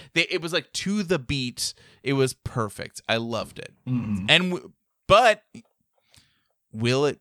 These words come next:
Speaker 1: be enough to win?
Speaker 2: Yes, of course. Yes, yes.
Speaker 1: Is it enough to win? Yes, but will it win?
Speaker 2: Oh, well, I mean, sh-, okay, the question that you should ask is, uh, should it win?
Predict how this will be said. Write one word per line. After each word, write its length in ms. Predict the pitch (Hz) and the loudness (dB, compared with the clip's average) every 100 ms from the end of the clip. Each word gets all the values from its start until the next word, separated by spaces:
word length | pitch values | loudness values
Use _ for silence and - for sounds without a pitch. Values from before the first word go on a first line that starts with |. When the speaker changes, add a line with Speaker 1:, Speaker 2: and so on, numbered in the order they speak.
| _ | _
Speaker 1:
be 320 | 123 123 110 120 | -4 -4 -4 -2
enough 360 | 120 101 - | 0 0 -2
to 120 | - 104 | -8 -10
win? 400 | - 92 80 - | -6 -8 -8 -6
Speaker 2:
Yes, 440 | 190 104 - - 165 | -4 -4 -4 -4 -6
of 140 | - | -6
course. 200 | 202 160 - - | -6 -6 -10 -10
Yes, 600 | 196 202 104 - - - _ - | -2 -2 -2 -4 -8 -12 _ -10
yes. 520 | 127 92 - - - _ _ _ _ 139 | -8 -8 -8 -10 -12 _ _ _ _ -4
Speaker 1:
Is 160 | 135 | -2
it 60 | 160 | 0
enough 220 | 175 196 | 0 0
to 80 | - | 0
win? 260 | 202 214 180 | -2 -2 0
Yes, 280 | 135 120 - | 2 2 0
but 200 | - 117 113 | -2 -2 0
will 200 | 123 143 123 | 0 0 0
it 120 | 113 | -4
win? 340 | 107 90 - - - | -8 -10 -16 -14 -6
Speaker 2:
Oh, 340 | 127 107 95 _ - | -4 -6 -10 _ -6
well, 640 | 127 139 135 127 123 - - | 0 2 4 2 0 -6 -2
I 100 | 139 | 2
mean, 340 | 139 135 135 | 4 4 4
sh-, 360 | - - - - - | 2 2 -4 -16 -8
okay, 360 | 147 135 107 104 | -4 0 -2 -2
the 380 | 139 139 139 143 | -4 -2 0 0
question 600 | 135 180 - 156 135 123 | 2 2 2 4 4 2
that 140 | 120 110 | 0 -2
you 260 | 117 113 107 | -2 -2 -2
should 200 | - 107 | -2 -2
ask 360 | 107 101 - | -4 -4 -6
is, 320 | 107 95 98 104 | -6 -8 -8 -8
uh, 240 | 95 90 | -8 -8
should 380 | - - 143 135 | -2 0 2 2
it 180 | 107 107 | 0 -8
win? 300 | - 85 | -16 -20